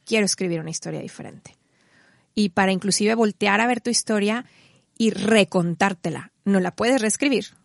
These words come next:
ya está, pero sí te la puedes contar de una forma diferente, que en lugar de volverte víctima,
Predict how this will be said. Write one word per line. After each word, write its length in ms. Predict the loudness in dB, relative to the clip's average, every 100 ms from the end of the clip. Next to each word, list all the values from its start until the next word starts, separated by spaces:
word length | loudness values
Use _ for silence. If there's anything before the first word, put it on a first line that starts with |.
| -10
ya 160 | -4 -4
está, 400 | -2 -2 -2 -6 _ _ 0
pero 180 | 2 2
sí 280 | 2 0
te 100 | -2
la 140 | -4 -2
puedes 380 | 0 0 0 -4
contar 380 | -4 -2 -4
de 80 | -4
una 140 | -6 -6
forma 340 | -4 -4 -4
diferente, 680 | -6 -6 -4 -4 -4 -8 -12 _ _ -20 -20 -2
que 120 | 0
en 100 | 2
lugar 320 | 2 0 0
de 100 | 0
volverte 520 | 0 0 -2 -6 -6 -2
víctima, 600 | -4 -2 -2 0 -2